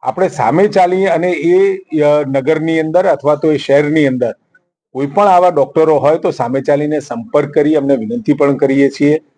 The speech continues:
કે અહીંયા આવો, અહીંયા તમે, અ, અમે તમને સાથે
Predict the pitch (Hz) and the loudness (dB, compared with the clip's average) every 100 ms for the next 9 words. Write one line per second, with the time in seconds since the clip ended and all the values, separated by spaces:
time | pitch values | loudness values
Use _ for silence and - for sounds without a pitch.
0 | _ _ 131 123 120 135 123 131 147 147 | _ _ -6 -4 0 2 4 4 2 -2
1 | - _ _ 120 131 135 135 135 135 135 | -18 _ _ -2 0 2 0 0 2 2
2 | 127 110 - 117 120 120 135 131 131 135 | 0 -4 -4 0 0 2 0 0 0 2
3 | 131 120 120 139 131 | 0 0 0 2 0